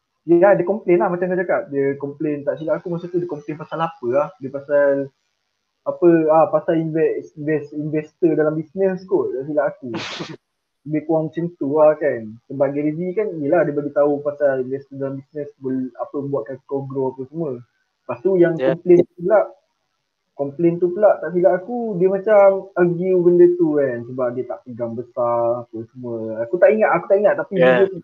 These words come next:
Speaker 1: gila. Lepas tu Gary Vee macam kenakan dia lah. "Kalau macam tu awak tak perlu grow,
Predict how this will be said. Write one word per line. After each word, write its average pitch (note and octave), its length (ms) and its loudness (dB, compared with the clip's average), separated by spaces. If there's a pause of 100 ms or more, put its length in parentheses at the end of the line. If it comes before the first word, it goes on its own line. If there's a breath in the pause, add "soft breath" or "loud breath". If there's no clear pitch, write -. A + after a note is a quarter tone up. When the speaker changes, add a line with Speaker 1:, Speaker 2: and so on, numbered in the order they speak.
(260)
Speaker 1:
gila. C3 300 0 (640)
Lepas A#2 320 -10
tu G3+ 160 -6
Gary F3+ 240 4
Vee G#3 160 -6
macam G3+ 400 -2
kenakan G#3 480 -2
dia F3+ 160 2
lah. F#3+ 80 2
"Kalau F3+ 240 0
macam G#3 160 -20
tu A#3 80 -8
awak G3+ 240 4
tak - 160 -4
perlu G#3 160 -8
grow, F3 180 2